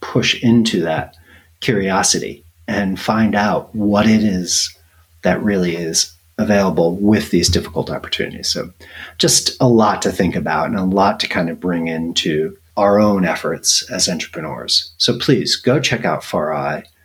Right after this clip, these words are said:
go check out Kushal. We'll have links to everything down in the show notes as always. And please come by beyond eight figures dot com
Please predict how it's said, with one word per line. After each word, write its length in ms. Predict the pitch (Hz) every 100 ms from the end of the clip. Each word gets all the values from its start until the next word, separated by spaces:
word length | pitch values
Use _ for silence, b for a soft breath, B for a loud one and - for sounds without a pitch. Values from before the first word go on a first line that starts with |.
| _
go 160 | 92 82
check 240 | - 82
out 140 | 90
Kushal. 640 | 101 92 107 87 107 131 -
We'll 140 | - 92
have 180 | 98
links 540 | 104 95 113 - - - B B -
to 100 | 98
everything 380 | 98 104 104 98
down 160 | 101
in 60 | 104
the 60 |
show 240 | 110 120 101
notes 300 | 90 101 -
as 140 | 123
always. 600 | 117 82 82 95 135 - _ 160
And 160 | 143
please 500 | 143 156 90 - - - _ _ _ -
come 220 | 156 156
by 240 | 147 143
beyond 320 | 131 135 131 127
eight 180 | 123
figures 320 | - 127 113 -
dot 220 | 113 110
com 500 | 135 135 156 175